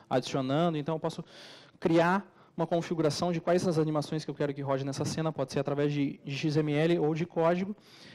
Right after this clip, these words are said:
e aí o sistema vai rodar isso, vai calcular, fazer todo, toda a parte pesada, porque se a gente fosse animar, fazer aquelas animações na mão, cara, isso é um, isso é um trabalho grande mesmo, porque tem que pegar a posição atual, tem que calcular todo,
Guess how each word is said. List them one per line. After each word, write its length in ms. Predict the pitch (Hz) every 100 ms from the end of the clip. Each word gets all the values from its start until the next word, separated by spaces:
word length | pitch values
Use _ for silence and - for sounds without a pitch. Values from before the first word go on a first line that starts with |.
| -
e 100 | 185
aí 140 | 190 190
o 60 |
sistema 440 | 190 220 - 190 190
vai 100 | 185
rodar 380 | 185 160 175
isso, 160 | 165 165
vai 80 | 160
calcular, 440 | 160 156 156 151
fazer 200 | 156 143
todo, 220 | 147 165 196 -
toda 220 | 196 220 175
a 120 | - 156
parte 280 | 175 170
pesada, 400 | - 160 139 139
porque 120 | 135 -
se 60 |
a 40 | 165
gente 120 | 196
fosse 220 | 247 -
animar, 440 | 233 170 165 165 - - -
fazer 160 | - 160
aquelas 220 | 196 180
animações 480 | 170 160 151 165 151
na 100 | 143
mão, 380 | 135 143 165 - - -
cara, 140 | - 170
isso 140 | 139
é 20 |
um, 80 | 185 - _ _ -
isso 220 | 160 196
é 40 |
um 120 | 185 180 196 _ - - -
trabalho 480 | 165 160 156 180 170 - _ _ -
grande 720 | 143 147 160 185 196 170 160 -
mesmo, 560 | 147 147 151 135 127 123
porque 160 | -
tem 180 | - 165
que 100 | -
pegar 400 | 180 156 151 151
a 300 | 139 - -
posição 420 | - 151 151 160 160
atual, 500 | 160 160 151 147 151
tem 140 | 156
que 120 | 151
calcular 640 | - 160 - 156 147 147
todo, 340 | 143 175 180